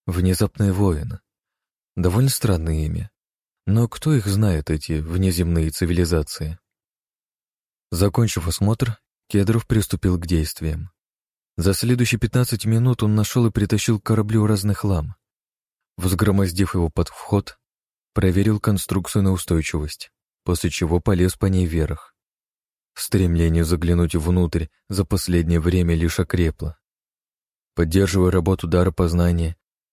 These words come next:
он осторожно заглянул в проем космического летательного аппарата. Благо, оттуда на Игната не спешил бросаться ни чужой, ни хищник.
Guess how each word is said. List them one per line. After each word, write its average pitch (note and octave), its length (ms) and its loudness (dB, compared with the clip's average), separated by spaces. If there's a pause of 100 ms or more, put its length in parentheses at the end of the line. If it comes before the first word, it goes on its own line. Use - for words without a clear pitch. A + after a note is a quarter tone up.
он F2+ 140 2
осторожно F#2+ 560 0
заглянул F#2+ 480 2
в F2+ 100 -8
проем F#2 380 0
космического F#2+ 640 -2
летательного F2+ 640 0
аппарата. F2+ 560 -2 (720)
Благо, G2+ 400 2
оттуда F2 340 0
на E2 220 2
Игната F2 380 0
не E2+ 120 0
спешил F#2 400 -2
бросаться E2+ 560 -2
ни E2 140 -2
чужой, F2 420 0
ни D#2+ 140 -2
хищник. E2 600 -6